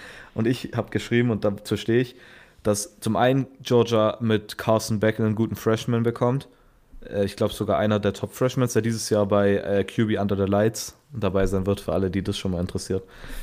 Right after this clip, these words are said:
Ähm, dann hat man m-, äh, mit Bennett einen, äh, ich glaub, Redshirt Sophomore nächstes Jahr oder S-, Junior? Ich, ich weiß es nicht mehr. Eins von beiden. Äh, kommt ja aufs Gleiche draus raus.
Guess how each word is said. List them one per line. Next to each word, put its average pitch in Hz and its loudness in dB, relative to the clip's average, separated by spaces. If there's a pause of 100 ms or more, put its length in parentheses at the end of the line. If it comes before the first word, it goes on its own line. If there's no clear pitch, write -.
(120)
Ähm, 95 0 (240)
dann 107 2
hat 110 0
man 98 0 (120)
m-, 104 0
äh, 101 0 (140)
mit 104 -2
Bennett 117 2
einen, 104 0 (140)
äh, - -14
ich - -16
glaub, 101 0 (300)
Redshirt 117 2 (420)
Sophomore 143 -2
nächstes 143 -4
Jahr 135 2
oder 110 -2 (360)
S-, - -16 (140)
Junior? 139 0
Ich, 113 0
ich 110 -2
weiß 107 0
es - -10
nicht 90 -8
mehr. 95 -4 (340)
Eins 101 -2
von 95 -4
beiden. 92 0 (440)
Äh, 95 0
kommt 107 -2
ja 101 2
aufs - -4
Gleiche 92 -2
draus - -10
raus. - -10